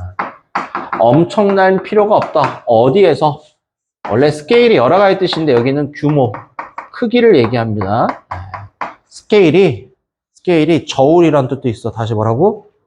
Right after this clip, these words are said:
저울 알아두시고 또 하나 뭐가 있냐면은 물고기 비늘 아세요? 네, 물고기 밖에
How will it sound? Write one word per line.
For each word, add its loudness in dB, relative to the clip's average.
저울 2
알아두시고 0
또 0
하나 2
뭐가 0
있냐면은 -2
물고기 2
비늘 0
아세요? 2
네, 0
물고기 0
밖에 0